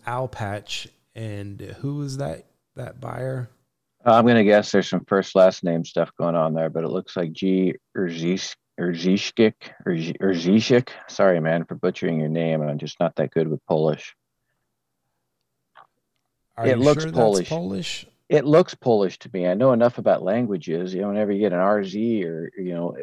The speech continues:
Speaker 2: Z's in funny places tend to be Polish.
Speaker 1: Uh, I, I just would have thought that it would have ended in a S K I if it
Speaker 2: Well,
Speaker 1: were a
Speaker 2: there's that
Speaker 1: last
Speaker 2: too,
Speaker 1: name.
Speaker 2: but not, eh, not everything ends in ski.
Speaker 1: Yeah.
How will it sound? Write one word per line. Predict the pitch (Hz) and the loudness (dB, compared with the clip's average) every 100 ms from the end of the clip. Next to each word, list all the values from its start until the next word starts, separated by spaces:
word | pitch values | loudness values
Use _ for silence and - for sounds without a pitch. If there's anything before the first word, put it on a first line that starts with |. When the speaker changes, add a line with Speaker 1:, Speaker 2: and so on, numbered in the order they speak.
| 73 95 | -12 -10
Speaker 2:
Z's | 95 120 143 120 | 0 6 6 6
in | 101 95 | 2 0
funny | 120 110 | 2 2
places | 98 - 107 107 92 82 - | 0 2 0 0 -6 -8 -6
tend | 104 101 | -4 -2
to | 85 | 0
be | 80 | -2
Polish. | - - 101 85 65 - - - _ | -6 -4 -2 0 -2 -6 -14 -20 _
Speaker 1:
Uh, | 104 | -12
I, | 117 107 110 104 104 104 104 117 - | -10 -10 -12 -14 -16 -12 -10 -12 -12
I | 117 139 | -8 -8
just | 131 120 - | -8 -10 -12
would | 120 | -12
have | - 110 | -12 -16
thought | - 123 107 - | -12 -6 -6 -8
that | 110 107 | -10 -10
it | 104 | -10
would | 107 | -10
have | 104 104 | -10 -10
ended | 110 107 101 | -10 -8 -10
in | 101 | -10
a | 104 - | -12 -12
S | 110 - | -12 -10
K | - - 104 | -14 -12 -10
I | 101 104 98 113 - _ _ _ _ _ _ _ _ _ - | -8 -8 -10 -12 -16 _ _ _ _ _ _ _ _ _ -14
if | 123 | -8
it | 104 | 0
Speaker 2:
Well, | 104 | 2
Speaker 1:
were | 104 | 2
a | |
Speaker 2:
there's | 98 | 0
that | 92 | 4
Speaker 1:
last | 95 - | 4 2
Speaker 2:
too, | 113 98 | 0 0
Speaker 1:
name. | 90 | 2
Speaker 2:
but | - 98 | -2 -2
not, | 95 98 - _ _ | 0 -2 -2 _ _
eh, | 104 107 104 | -12 -6 -4
not | 98 127 | -2 -2
everything | 87 101 - - 78 | 0 -2 -2 -4 -6
ends | 80 78 - | -4 -6 -8
in | 80 | -12
ski. | - - 85 80 95 - _ _ _ _ _ _ _ _ _ _ _ 117 110 _ | -12 -4 0 2 0 -2 _ _ _ _ _ _ _ _ _ _ _ _ -20 _
Speaker 1:
Yeah. | - - - - 101 98 98 - | -20 -20 -18 -18 -18 -20 -20 -20